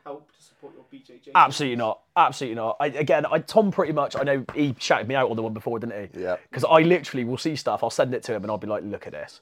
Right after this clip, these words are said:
Speaker 3: <laughs>
Speaker 2: I'll be like, "Look at, like, this has just ruined my day." Do you know what I mean? I'm, I'm gonna go in the garden now and throw rocks at the shed. Like, that, that's just, <laughs> like, like, that's just, that's just absolutely ruined my day. I just, like, I think if you want something, go out and get it, right? So
Speaker 3: Yeah.
Speaker 2: don't get me wrong. If someone said to me, "Oh, mate, um,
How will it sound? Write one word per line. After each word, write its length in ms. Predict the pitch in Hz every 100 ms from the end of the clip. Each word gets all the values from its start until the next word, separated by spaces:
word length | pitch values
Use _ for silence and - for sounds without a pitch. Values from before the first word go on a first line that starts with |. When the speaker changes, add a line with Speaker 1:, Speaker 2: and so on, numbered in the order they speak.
| -
Speaker 3:
<laughs> 720 | 131 - 196 190 - 226 - -
Speaker 2:
I'll 100 | 123
be 100 | 131
like, 180 | 143 139
"Look 240 | 160 147
at, 80 | 147
like, 140 | 127
this 160 | 143 -
has 100 | 135
just 120 | 113
ruined 300 | 117 113 101
my 120 | 98
day." 260 | 95 85 87 -
Do 80 | 135
you 40 |
know 80 | 131
what 60 | 127
I 20 |
mean? 240 | 120 101
I'm, 160 | 101 127
I'm 160 | 131 135
gonna 140 | 135
go 100 | 120
in 60 | 110
the 60 |
garden 260 | 107 107 90
now 140 | 90
and 80 | 92
throw 120 | 107
rocks 240 | 101 95 -
at 40 | -
the 40 |
shed. 300 | - 82 -
Like, 220 | 104 104 139
that, 100 | 127
that's 200 | 131 -
just, 240 | 123 -
<laughs> 340 | - - -
like, 220 | - 143 156
like, 120 | 156
that's 180 | 165 156
just, 300 | 160 147 214
that's 180 | 160 147
just 220 | 160 - -
absolutely 540 | 151 143 135 135 120
ruined 220 | 120 120 107
my 60 |
day. 180 | 107 101 82 - -
I 60 |
just, 240 | 156 214 - - - _ _ _
like, 160 | 196 185
I 40 |
think 120 | 196 240
if 60 |
you 100 | 226
want 200 | 233 170
something, 440 | - 78 76 127 160 _ _
go 120 | 156
out 80 | 143
and 80 | 113
get 120 | 95
it, 160 | 69 -
right? 300 | - 123 151 -
So 80 |
Speaker 3:
Yeah. 60 | 185
Speaker 2:
don't 120 | 208
get 80 | 190
me 80 | 135
wrong. 200 | 107 92
If 60 | 127
someone 220 | 240 220
said 160 | 180 143
to 100 | 98
me, 300 | 101 156 156 _ - -
"Oh, 180 | 135 123
mate, 320 | 131 127 104
um, 520 | 131 127 131 127 127